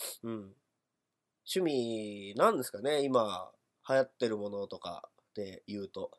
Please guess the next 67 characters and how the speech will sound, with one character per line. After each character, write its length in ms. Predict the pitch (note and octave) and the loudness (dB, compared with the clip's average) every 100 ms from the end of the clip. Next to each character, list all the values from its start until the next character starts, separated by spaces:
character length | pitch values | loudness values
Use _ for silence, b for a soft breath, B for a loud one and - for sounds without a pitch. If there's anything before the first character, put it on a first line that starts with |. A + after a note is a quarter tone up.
| _ | _
<laughs> 600 | - - F3 C#3+ C#3+ D#3 - B B B - | 6 12 12 12 8 4 4 B B B 6
流 80 | C3 | 10
行 100 | E3+ | 10
っ 100 | - | 8
て 220 | - D#3 | 8 8
る 120 | C3+ | 8
も 180 | A#2 B2 | 6 6
の 120 | B2+ | 8
を 80 | A#2 | 6
や 200 | G#2+ G#2+ | 4 0
る 180 | A2 A2+ | -2 -4
っ 60 | _ | _
て 60 | - | -20
い 40 | |
う 60 | - | -18
ね。 120 | F#2+ _ _ _ - B B - - | -20 _ _ _ -18 B B -14 2
い 60 | |
や、 220 | B2+ A2+ A2+ | 6 6 6
最 260 | F#3 G#3 | 6 6
近、 400 | A3 A3+ A3+ A3+ | 6 2 2 0
そ 120 | A3+ | 0
の、 640 | G#3 G3+ F#3+ F#3 F#3 F3+ F3+ | 4 4 6 4 4 4 4
会 80 | F#3+ | 4
っ 40 | |
た 100 | - | 4
人 680 | C3 - C3+ B2+ B2+ C3 B2+ | 4 8 10 12 12 12 10
と 160 | - G#2+ | 6 -4
か 120 | F#2+ | -4
で 100 | F2 | -8
ね、 240 | G2 A#2 | -4 -2
ア 120 | - D3+ | 6 6
ウ 120 | E3+ | 8
ト 140 | G3 | 6
ド 180 | G3 F#3+ | 10 10
ア 200 | F3 E3+ E3+ | 10 8 6
趣 220 | E3+ - E3+ | 4 2 2
味 200 | C3 G#2 | 2 -2
と 100 | F#2+ | -8
か 120 | G2 | -8
さ、 240 | - F#2+ | -6 -6
そ 120 | - G2 | -6 -12
の 80 | |
自 180 | G2 - | -12 -6
転 220 | - B2+ | 0 0
車 140 | C3 C3 | 2 -2
と 80 | B2+ | -2
か 240 | F#2+ G2 | -4 -6
山 240 | G#2 A#2 | -4 -2
登 260 | A#2 A#2 G#2 | 0 -2 -2
り 80 | F#2+ | -4
と 100 | - | -6
か 120 | G2+ | -10
い 80 | G#2 | -6
ろ 140 | G#2+ | -4
い 40 | G#2 | -4
ろ 80 | |
そ 180 | G#2 D3 | 0 2
う 20 | |
い 40 | D3+ | 4
う 40 | |
話 300 | D#3 D#3+ D#3+ | 4 4 4
を 60 | B2+ | 2
し 80 | - | 2
て 100 | A#2 | -2
る 60 | |
人 160 | A#2+ B2+ | 2 2
が 200 | G2 | 2